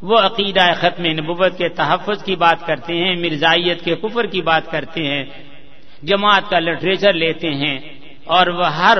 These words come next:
وقت تازہ دم رہتے ہیں۔ اللہ تعالی اس محنت کو قبول فرمائے۔ اب آپ کو ایک دو باتیں اور سناتا ہوں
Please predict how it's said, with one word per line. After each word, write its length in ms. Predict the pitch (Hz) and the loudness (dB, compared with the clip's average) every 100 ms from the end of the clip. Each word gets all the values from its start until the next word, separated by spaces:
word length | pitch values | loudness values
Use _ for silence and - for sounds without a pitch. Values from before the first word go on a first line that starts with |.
| 208 | 4
وقت 360 | 240 240 220 | 2 2 0
تازہ 260 | - 175 170 165 | 4 4 4 2
دم 200 | 156 147 | 2 0
رہتے 320 | 139 113 - | -2 -4 -10
ہیں۔ 200 | - - - - - - - - - - - - - - | -12 -12 -14 -14 -16 -14 -12 -10 -10 -10 -10 -12 -12 -4
اللہ 240 | 143 135 135 | -2 0 -2
تعالی 280 | 143 151 143 131 117 127 - - - - - - - - - - - - - - - - - | 2 0 2 -2 -4 -10 -12 -14 -12 -12 -12 -12 -12 -10 -12 -12 -12 -10 -10 -10 -12 -12 -10
اس 200 | 160 151 | -8 -8
محنت 500 | 147 160 165 165 156 | -6 -4 -2 -4 -4
کو 80 | 160 139 | -6 -4
قبول 340 | 151 131 127 | -4 -4 -6
فرمائے۔ 440 | 120 127 107 101 - 127 - - 156 151 156 165 160 - - - - - - - - | -4 -6 -6 -10 -12 -12 -12 -12 -12 -12 -12 -12 -12 -12 -12 -12 -12 -12 -12 -10 0
اب 220 | 151 139 | 0 4
آپ 340 | 135 135 135 | 4 4 2
کو 100 | 147 | -2
ایک 260 | 131 127 123 120 | 0 -2 -4 -4
دو 100 | 127 | -4
باتیں 400 | 113 120 - 127 | 0 -2 -2 -4
اور 160 | 127 127 | -4 -4
سناتا 520 | - 120 90 - 80 | -6 -8 -8 -10 -12
ہوں 240 | - - | -12 -12